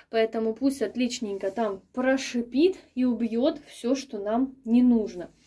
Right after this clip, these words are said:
Так, а именно лечением мы займемся чуть-чуть позже, когда перекись это прошипит, и мы, да, там все очистим. Можно сказать, что пока это первый этап.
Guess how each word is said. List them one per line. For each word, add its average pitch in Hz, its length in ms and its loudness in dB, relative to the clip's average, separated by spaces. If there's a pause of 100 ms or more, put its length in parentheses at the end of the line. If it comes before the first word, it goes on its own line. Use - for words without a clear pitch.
(1400)
Так, 185 320 -14
а 220 260 0
именно 233 540 4
лечением 226 960 2 (260)
мы 247 200 2
займемся 294 680 0 (180)
чуть-чуть - 480 -8
позже, 185 360 -4
когда 202 300 -4
перекись 196 560 -4
это 190 160 -6
прошипит, 285 880 -2
и 285 180 -2
мы, 226 240 -2
да, 208 160 -4
там 190 160 -12
все - 380 -2
очистим. - 640 -10 (400)
Можно 247 240 2
сказать, 240 380 0
что - 180 -4
пока 320 560 -2
это 233 260 -4 (160)
первый 311 640 0
этап. 196 600 -8